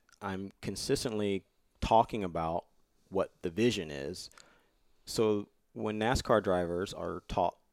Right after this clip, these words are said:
to, uh, drive, or in their teaching realm, apprenticing, apprenticing, um, they are taught to look at the infield if they're going out in a wreck.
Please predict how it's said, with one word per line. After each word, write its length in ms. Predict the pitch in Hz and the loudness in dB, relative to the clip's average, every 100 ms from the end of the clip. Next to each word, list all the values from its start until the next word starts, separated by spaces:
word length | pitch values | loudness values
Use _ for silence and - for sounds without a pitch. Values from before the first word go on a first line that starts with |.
| _ _ | _ _
to, 400 | - 95 90 87 | -8 -4 -4 -2
uh, 260 | 85 85 90 | -2 -2 -4
drive, 580 | 117 98 82 76 113 113 | -2 0 0 0 -2 -4
or 60 | 90 | -8
in 120 | 90 | -6
their 200 | 82 92 - | -8 -8 -12
teaching 380 | - 107 - 85 | -10 -8 -8 -8
realm, 300 | 80 82 107 - - - - _ - | -6 -6 -8 -16 -20 -20 -20 _ -14
apprenticing, 640 | - 92 - 80 92 113 _ | -8 -6 -6 -10 -12 -16 _
apprenticing, 560 | 92 104 90 - 87 98 _ - | -12 -10 -10 -12 -12 -16 _ -8
um, 380 | - 95 90 95 - | -2 0 0 -4 2
they 120 | 113 | 6
are 100 | 110 | 6
taught 440 | - 151 135 - | 6 10 10 8
to 360 | - 120 101 98 | -2 -2 0 0
look 220 | 107 123 _ - | 0 0 _ -6
at 200 | 107 101 | -2 -2
the 140 | 92 90 | -6 -4
infield 680 | 131 185 - 101 80 107 127 _ _ _ _ | -2 -2 -2 -4 -2 -4 -6 _ _ _ _
if 140 | - - | -14 -2
they're 140 | 127 | 0
going 320 | 98 92 95 | 0 -2 -2
out 200 | 85 85 | -2 -4
in 80 | 101 | -2
a 60 | 139 | 2
wreck. 380 | 226 - - | 4 2 -6